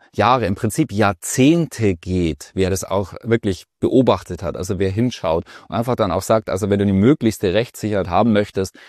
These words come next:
dann das Thema Auswandern, dass du rechtlich nicht in einem Land angesiedelt bist, das eben,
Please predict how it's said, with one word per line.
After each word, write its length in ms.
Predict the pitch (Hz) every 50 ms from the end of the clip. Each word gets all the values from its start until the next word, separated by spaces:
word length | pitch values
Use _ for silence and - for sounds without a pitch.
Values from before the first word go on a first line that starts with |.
| - _ _
dann 220 | 98 107 123 120
das 160 | 110 - -
Thema 340 | - - 104 98 92 - -
Auswandern, 640 | - 107 123 - - - 110 110 110 107 107 107 101 - - - - _ _
dass 240 | _ 104 104 107 -
du 220 | - 113 98 85 - _ - - _ _ -
rechtlich 600 | 98 113 143 143 - - - 135 127 113 - -
nicht 380 | 107 107 123 160 165 - - -
in 160 | - 110 107
einem 280 | - - 95 101 92 92
Land 260 | 92 95 101 - -
angesiedelt 560 | - 113 143 147 131 - 127 120 113 117 101
bist, 220 | - 113 107 - -
das 160 | 95 - -
eben, 300 | - 87 98 92 95